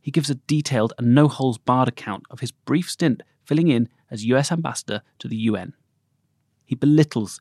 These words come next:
European diplomats who he paints as cozying up with America's enemies, and he says that the U K, America's closest ally, is simply playing Athens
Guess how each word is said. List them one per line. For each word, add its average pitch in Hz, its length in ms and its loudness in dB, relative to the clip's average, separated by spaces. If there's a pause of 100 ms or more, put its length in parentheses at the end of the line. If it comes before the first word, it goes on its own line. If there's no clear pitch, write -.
(160)
European 117 380 -2
diplomats 120 500 -4
who - 160 -6
he 117 80 0
paints 135 420 0
as 117 220 -8
cozying 135 440 2
up 117 160 -2
with 104 120 -4
America's 110 420 -4
enemies, 123 380 0 (360)
and 123 80 -8
he 123 60 -2
says 123 200 -4
that - 120 -8
the 120 80 -10
U 143 220 -6
K, 135 420 -6 (400)
America's 135 380 0
closest - 540 -2
ally, 110 340 -4 (480)
is - 100 -8
simply 139 300 0
playing 110 420 -6
Athens - 580 -8